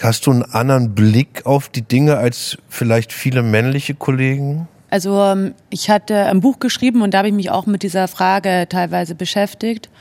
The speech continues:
Speaker 2: Und alle Verallgemeinerungen sind natürlich, ähm, lückenhaft, aber ich rede jetzt von meinen ganz persönlichen Erfahrungen. Und dort war es schon so, dass viele, ähm,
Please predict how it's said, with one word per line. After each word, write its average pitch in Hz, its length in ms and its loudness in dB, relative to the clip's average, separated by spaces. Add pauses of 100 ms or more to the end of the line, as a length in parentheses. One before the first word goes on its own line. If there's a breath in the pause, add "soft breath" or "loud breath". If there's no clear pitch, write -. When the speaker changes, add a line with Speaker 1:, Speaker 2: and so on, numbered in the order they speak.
(500 soft breath)
Speaker 2:
Und 185 460 -2
alle 196 280 2
Verallgemeinerungen 185 1120 -2
sind 180 100 -4
natürlich, 180 800 -2
ähm, 156 600 -4
lückenhaft, 175 680 -2
aber 170 460 0 (800)
ich - 240 -8
rede 202 160 -2
jetzt 185 100 -6
von 190 120 -2
meinen 185 260 -2
ganz 190 220 0
persönlichen 226 680 0
Erfahrungen. 233 840 0 (1300 loud breath)
Und 202 200 -2
dort 214 200 4
war 214 100 2
es 208 80 2
schon 220 280 2
so, 220 180 2
dass 202 340 2
viele, 220 800 4
ähm, 202 240 2